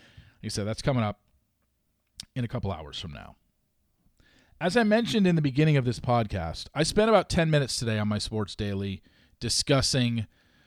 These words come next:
the shooting that happened yesterday at the Kansas City Chiefs celebration parade. And I don't want to turn this into some political statement. I'll make it short and sweet when it comes to my stance on everything. I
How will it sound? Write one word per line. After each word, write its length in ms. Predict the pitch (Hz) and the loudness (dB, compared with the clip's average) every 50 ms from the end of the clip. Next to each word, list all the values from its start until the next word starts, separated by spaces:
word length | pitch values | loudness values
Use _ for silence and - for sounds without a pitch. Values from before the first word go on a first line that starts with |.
| _ _ _ _ - | _ _ _ _ -2
the 80 | 139 | 2
shooting 360 | 143 - - 202 190 180 170 160 | 4 6 6 6 6 6 4 4
that 120 | 147 139 | 2 2
happened 380 | 127 143 139 - 151 139 131 123 | 2 0 2 2 2 2 2 2
yesterday 640 | 127 127 - - 127 113 110 107 104 104 101 85 - - - - | 0 0 0 -2 -2 -2 0 0 -2 -2 -4 -6 -10 -16 -14 -8
at 260 | 120 113 110 104 - | -6 -6 -6 -6 -6
the 140 | - 113 107 | -6 -6 -6
Kansas 340 | 95 - 123 120 110 101 92 | -4 -2 0 0 0 0 -2
City 200 | - 117 110 104 | -2 -2 -2 -4
Chiefs 400 | - - 113 107 104 101 - - - - | -4 -4 -4 -4 -4 -4 -6 -8 -8 -8
celebration 580 | - 120 107 104 92 98 92 87 - - 85 | -6 -6 -6 -4 -4 -6 -6 -6 -8 -10 -8
parade. 500 | - - 92 78 71 67 58 60 - - - _ _ _ _ _ _ _ - | -8 -8 -8 -8 -10 -10 -14 -16 -20 -20 -20 _ _ _ _ _ _ _ -4
And 180 | 139 135 127 - - | -4 -4 -2 -2 -2
I 60 | 139 | 0
don't 240 | 123 160 165 170 180 | 2 2 2 4 4
want 160 | 180 180 180 | 2 2 2
to 40 | 170 | 2
turn 260 | - 180 170 160 156 | 2 2 2 4 4
this 200 | 156 143 - - | 2 2 2 0
into 160 | 147 - 143 | -2 -2 -2
some 320 | - - 151 135 131 127 | -2 0 2 2 2 2
political 460 | 117 - 131 127 127 127 127 - 135 - | 0 -2 0 0 0 0 0 -2 -4 -4
statement. 520 | - - 120 104 95 80 87 82 - - - _ _ _ _ _ _ - | -2 -2 -2 -2 -2 -4 -8 -12 -14 -16 -20 _ _ _ _ _ _ -6
I'll 140 | 123 131 143 | -2 0 2
make 180 | 160 170 - | 4 4 4
it 60 | 156 127 | 2 2
short 240 | - - 185 180 151 | 4 6 6 6 4
and 100 | 143 - | 2 0
sweet 280 | - 165 170 160 139 | 2 4 4 4 4
when 120 | 131 139 135 | 2 -2 -4
it 80 | 123 | -2
comes 280 | - 143 131 120 120 - | -2 0 0 0 -2 -2
to 120 | - 127 | -2 -2
my 200 | 117 117 120 120 | 0 0 2 0
stance 400 | 113 - - 123 107 101 92 - | 0 0 0 -2 -2 -2 -2 -2
on 140 | 107 104 92 | -2 -4 -4
everything. 560 | 85 82 90 85 82 - 82 87 98 117 117 - _ _ _ _ _ _ _ _ _ _ _ _ _ _ _ _ _ _ _ _ _ _ - | -4 -6 -8 -8 -8 -8 -6 -4 -4 -4 -6 -8 _ _ _ _ _ _ _ _ _ _ _ _ _ _ _ _ _ _ _ _ _ _ -2
I 640 | 127 131 139 139 139 139 135 139 139 135 131 139 | 0 2 2 4 4 4 4 4 4 4 2 0